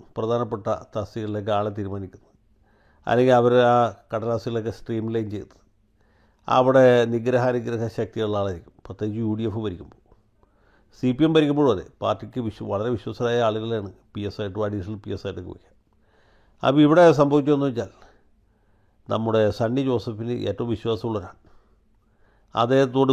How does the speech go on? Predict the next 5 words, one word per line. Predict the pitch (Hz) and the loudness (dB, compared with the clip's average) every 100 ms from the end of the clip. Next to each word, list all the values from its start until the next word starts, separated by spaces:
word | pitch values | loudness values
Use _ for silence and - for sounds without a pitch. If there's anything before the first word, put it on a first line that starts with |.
| - | 2
കൂറ് | 127 143 | 2 2
പുലർത്തുന്ന | 139 123 110 110 104 | 2 0 -2 -4 -8
ഒരാൾ, | 92 - _ _ _ _ _ _ _ _ _ _ _ _ _ _ - | -8 -14 _ _ _ _ _ _ _ _ _ _ _ _ _ _ -10
ആ, | 98 113 120 117 | -2 2 4 4
അദ്ദേഹത്തോട് | 117 131 139 - 135 | 4 4 4 2 2